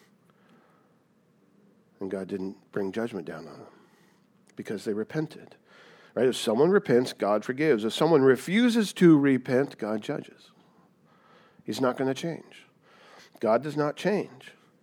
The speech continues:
He is unchanging in his nature. He is unchanging in his plan, in his being. There is no other way for him to be. Yet Abraham had this burden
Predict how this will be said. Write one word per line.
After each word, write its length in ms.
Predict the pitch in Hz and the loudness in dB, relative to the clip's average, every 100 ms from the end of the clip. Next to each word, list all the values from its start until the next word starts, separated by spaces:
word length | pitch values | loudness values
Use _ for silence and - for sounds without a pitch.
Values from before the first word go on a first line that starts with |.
| _ _ - - | _ _ -20 -2
He 80 | |
is 100 | 117 | 0
unchanging 560 | 107 123 120 180 196 170 | 2 0 4 4 4 4
in 100 | 123 | 4
his 160 | 110 104 | 2 0
nature. 340 | 101 98 98 | -4 -2 -2
He 100 | 110 | 0
is 100 | 117 | 2
unchanging 500 | 143 139 165 165 170 | 2 2 0 0 0
in 120 | 160 | 0
his 80 | 170 | -2
plan, 380 | - 123 120 123 | -4 -2 -2 0
in 100 | 131 | 0
his 100 | 131 | 0
being. 400 | 107 113 113 117 | -2 -4 -2 0
There 160 | 110 | -2
is 160 | 117 117 | -4 -6
no 140 | 117 | -8
other 120 | 123 123 | -8 -8
way 200 | 123 131 | -8 -8
for 160 | 131 | -6
him 160 | 131 135 | -4 -6
to 80 | 147 | -8
be. 240 | 90 - _ _ - - - - - _ _ _ _ _ _ _ _ _ | -12 -14 _ _ -20 -20 -20 -20 -20 _ _ _ _ _ _ _ _ _
Yet 200 | - 143 | -6 0
Abraham 340 | 139 135 135 123 | 2 2 2 0
had 220 | 127 117 | 0 -2
this 100 | 120 | -4
burden 380 | - 143 - | -4 -6 -6